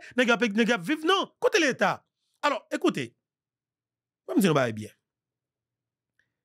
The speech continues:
Alors, pour nous, c'est chef d'État, pour nous, c'est autorité, pour nous, qui assassiné sept policiers. Côté yo, non, ça vient. Yo, c'est moun même, j'avais, non. Sauf que, yo, c'est des terroristes, yo même.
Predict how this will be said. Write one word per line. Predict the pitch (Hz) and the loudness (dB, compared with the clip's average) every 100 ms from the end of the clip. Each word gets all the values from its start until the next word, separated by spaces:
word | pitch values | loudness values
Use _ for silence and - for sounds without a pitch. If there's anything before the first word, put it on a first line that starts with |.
| _ _ _ _ _ | _ _ _ _ _
Alors, | - 302 | -2 -2
pour | 330 | 0
nous, | 330 | -2
c'est | - | -2
chef | - 233 165 | -2 -2 -2
d'État, | 180 214 226 247 _ _ _ _ _ | -2 -2 -2 -4 _ _ _ _ _
pour | - | 2
nous, | 208 | 2
c'est | - | 4
autorité, | 208 202 196 170 247 262 _ _ _ _ _ | 4 4 0 2 0 0 _ _ _ _ _
pour | 262 | 2
nous, | 277 | 4
qui | 262 247 240 | 4 0 0
assassiné | 214 214 - 214 226 240 _ | 0 0 2 4 4 2 _
sept | - - 175 160 | -2 0 0 -2
policiers. | 180 160 - 135 - _ | -4 -4 -4 -10 -12 _
Côté | 240 262 | -4 2
yo, | 240 233 220 | 2 4 4
non, | 196 | 2
ça | 175 | 0
vient. | 143 131 107 _ _ _ _ - | -2 -4 -6 _ _ _ _ 0
Yo, | 233 | 2
c'est | 247 | 2
moun | 220 214 | 0 2
même, | 202 | 2
j'avais, | 165 135 123 | 2 0 -2
non. | 110 _ _ _ | -6 _ _ _
Sauf | - 214 - | -2 -2 2
que, | 247 302 _ _ | 0 0 _ _
yo, | - 180 | 0 2
c'est | 220 | 4
des | 190 | 2
terroristes, | 175 165 151 - | 2 0 0 2
yo | 127 | 0
même. | 120 | 0